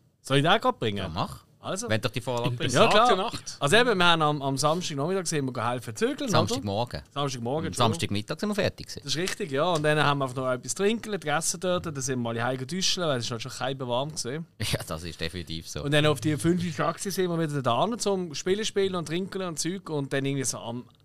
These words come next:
Speaker 1: keine Ahnung, eins, zwei Uhr morgen sind wir noch nicht alle gleich müde gewesen. Und haben gefunden, hey, komm, wir gehen noch zu mir heim, gehen, äh, die neuen zwei, zwei Episoden Beavis and Butthead schauen.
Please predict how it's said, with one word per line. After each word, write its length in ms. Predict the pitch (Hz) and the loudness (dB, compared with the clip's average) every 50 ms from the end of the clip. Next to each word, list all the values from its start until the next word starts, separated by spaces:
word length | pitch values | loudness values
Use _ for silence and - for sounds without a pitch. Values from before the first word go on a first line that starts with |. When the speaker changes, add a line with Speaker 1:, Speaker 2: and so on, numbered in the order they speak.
| _ _ _ _ _ - | _ _ _ _ _ -18
Speaker 1:
keine 160 | - - 95 | -14 -10 -6
Ahnung, 160 | 123 151 143 - | -4 -4 -4 -4
eins, 320 | 98 113 127 123 - - | -4 -6 -4 -2 -2 -4
zwei 220 | - 113 110 139 | -4 -4 -4 -4
Uhr 60 | 160 165 | -4 -2
morgen 520 | 156 151 156 160 165 156 151 175 170 165 - _ _ _ _ _ _ _ _ _ _ _ | -2 0 0 0 -2 -4 -6 -8 -8 -10 -12 _ _ _ _ _ _ _ _ _ _ _
sind 160 | - - 135 | -8 -4 0
wir 60 | 143 | 2
noch 120 | 147 170 202 | 2 4 2
nicht 140 | 214 202 - | 2 0 -2
alle 280 | - 147 175 190 202 | -4 -4 -4 -4 -4
gleich 340 | 170 175 180 196 202 - - | -4 -4 -4 -4 -4 -4 -6
müde 380 | 165 156 165 170 170 185 196 196 | -8 -8 -4 -2 0 2 2 2
gewesen. 460 | 196 - - - 202 202 220 240 233 - _ _ _ _ _ _ - | 0 0 0 2 4 2 2 0 -2 -8 _ _ _ _ _ _ -2
Und 140 | 151 147 151 | 2 4 6
haben 160 | 147 147 147 139 | 6 6 4 2
gefunden, 280 | - 160 160 156 143 - | 0 -2 -2 0 0 -2
hey, 140 | 127 131 | -2 -4
komm, 280 | 131 - 156 175 190 - - | -4 -4 -4 -4 -6 -8 -12
wir 80 | 143 | -12
gehen 220 | 127 - 147 143 135 | -6 -2 -2 0 0
noch 240 | 135 135 139 139 - _ - | 0 0 -2 -2 -6 _ -8
zu 140 | - - | -6 -2
mir 200 | 135 147 175 180 | -2 0 0 2
heim, 280 | 175 180 175 175 175 - | 2 2 2 2 0 -2
gehen, 200 | - 143 131 135 | -2 -2 0 0
äh, 280 | 123 135 131 127 127 127 | 0 0 -2 -2 -2 -2
die 100 | 123 131 | -2 -2
neuen 300 | 131 127 123 127 127 120 | -2 0 0 0 -2 -2
zwei, 380 | - - 120 113 113 - - - - - | -2 -4 -4 -4 -4 -6 -10 -14 -14 -8
zwei 380 | - - 123 117 117 117 117 120 | -6 -4 -2 -2 -2 -2 -4 -4
Episoden 680 | 117 113 120 110 - 120 113 113 113 123 117 113 107 | -6 -6 -4 -4 -2 -2 -2 -4 -4 -4 -4 -4 -4
Beavis 220 | 120 123 113 113 | -4 -4 -4 -4
and 80 | 123 101 | -4 -2
Butthead 400 | 127 143 165 - - 220 190 - | -2 -2 -2 -2 -2 -4 -4 -4
schauen. 400 | 123 123 127 135 143 185 214 | -4 -2 -2 -2 -2 -4 -4